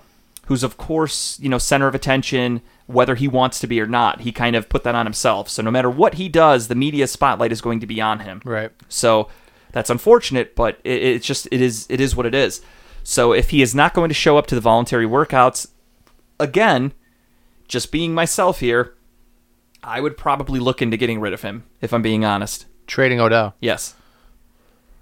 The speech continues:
Speaker 1: He
Speaker 2: Really?
Speaker 1: had a disappointing season. We had a worst record, worse record with him on the team. Again,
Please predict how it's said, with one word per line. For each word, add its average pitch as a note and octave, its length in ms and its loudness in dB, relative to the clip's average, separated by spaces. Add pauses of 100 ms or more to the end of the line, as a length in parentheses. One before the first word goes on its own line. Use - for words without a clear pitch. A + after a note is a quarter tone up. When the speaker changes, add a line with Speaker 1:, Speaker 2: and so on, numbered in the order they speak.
Speaker 1:
He C3 140 0
Speaker 2:
Really? D3+ 100 4
Speaker 1:
had B2+ 160 4
a A2+ 200 2
disappointing F3 580 -2
season. B2 460 -4 (420)
We A#2+ 140 -2
had A#2+ 180 4
a A#2 80 4
worst A2+ 460 -2
record, D3 420 0 (320)
worse C#3 440 2
record B2 360 -2
with A2+ 240 2
him E3+ 160 4
on F3 100 4
the G3 60 0
team. B2 360 -2
Again, E3 300 2